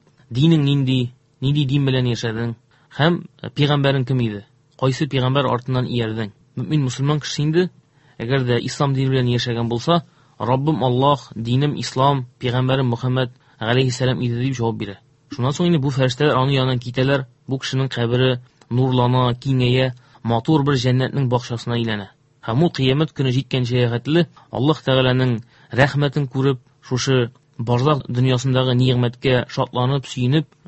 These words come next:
үзенең җаны белән яшәүне дәвам итә. Әгәр дә инде бер кеше гөнаһлар күп кылса,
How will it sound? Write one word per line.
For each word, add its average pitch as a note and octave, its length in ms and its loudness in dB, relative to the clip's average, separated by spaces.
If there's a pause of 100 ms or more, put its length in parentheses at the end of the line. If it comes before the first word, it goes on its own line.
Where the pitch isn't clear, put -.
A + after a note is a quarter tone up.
(120)
үзенең C3+ 440 2 (100)
җаны C3 340 2
белән C#3 240 0
яшәүне B2+ 400 0
дәвам A2+ 300 -2
итә. G2 180 -14 (220)
Әгәр B2+ 240 0
дә C#3 100 2
инде C3+ 180 0
бер B2+ 160 0
кеше B2 440 -2 (380)
гөнаһлар D3 500 4
күп D3+ 180 2
кылса, C3 460 2